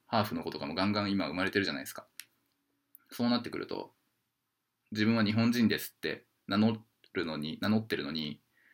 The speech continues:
なんか周りがそういう風な目で見てくれない。なんかいつまでもその外国人だみたいな感じになっちゃうわけですよね。だから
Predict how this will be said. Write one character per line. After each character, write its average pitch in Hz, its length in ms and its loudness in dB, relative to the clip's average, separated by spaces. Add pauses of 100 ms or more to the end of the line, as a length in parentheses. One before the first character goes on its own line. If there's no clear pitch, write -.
(1000)
な 85 80 -6
ん 78 40 -8
か - 260 -8
周 101 240 2
り 101 80 2
が 101 100 2
そ 104 180 4
う 104 40 6
い 107 80 6
う 107 40 4
風 107 160 0
な 78 120 -4
目 85 100 -4
で 78 100 -4
見 85 100 -6
て 78 80 -4
く 76 100 -8
れ 78 80 -6
な - 100 -8
い。 - 100 -14 (260)
な 92 100 -2
ん - 20 -6
か 80 80 -4
い 101 100 -4
つ 127 100 0
ま 113 120 8
で 110 100 6
も 104 140 4
そ 107 80 -2
の 95 120 0
外 95 180 0
国 90 200 -2
人 76 160 -8
だ - 120 -10
み - 80 -16
た - 60 -12
い - 20 -12
な - 60 -14
感 78 140 -10
じ - 60 -18
に 82 60 -14
な 85 80 -4
っ - 20 -10
ち - 120 -10
ゃ - 40 -6
う 82 40 -12
わ - 40 -20
け - 80 -18
で - 60 -16
す - 80 -20
よ - 60 -14
ね。 - 120 -16 (1400)
だ 104 100 -2
か 87 60 -2
ら 85 80 -4